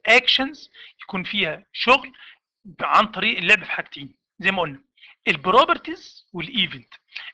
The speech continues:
البروبرتيز اللي هي الخصائص زي ما شفنا، إن أنا ممكن أغير الكتابة هنا، أعمل اللي أنا عايزه.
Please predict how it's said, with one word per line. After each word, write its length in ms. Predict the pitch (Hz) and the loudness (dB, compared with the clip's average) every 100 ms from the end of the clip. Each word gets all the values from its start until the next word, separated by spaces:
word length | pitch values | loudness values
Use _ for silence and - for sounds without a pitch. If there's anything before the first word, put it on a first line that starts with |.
| - | -10
البروبرتيز 540 | 147 175 277 311 - | 0 4 4 2 -6
اللي 100 | 165 | -4
هي 40 | 208 | -4
الخصائص 560 | 240 262 285 - - 180 | -4 0 2 0 -8 -12
زي 80 | |
ما 80 | 180 | -6
شفنا، 340 | 202 285 - 147 - _ - | 0 0 0 -20 -20 _ -8
إن 40 | |
أنا 80 | 180 | -4
ممكن 380 | 185 214 220 220 | -4 -2 -6 -2
أغير 220 | 165 190 | 2 2
الكتابة 420 | 185 - 190 165 | 0 -4 -2 0
هنا، 220 | 190 208 190 | 0 2 2
أعمل 140 | 185 | 0
اللي 100 | 185 | 0
أنا 100 | 220 | 2
عايزه. 300 | 226 196 - | 2 0 -10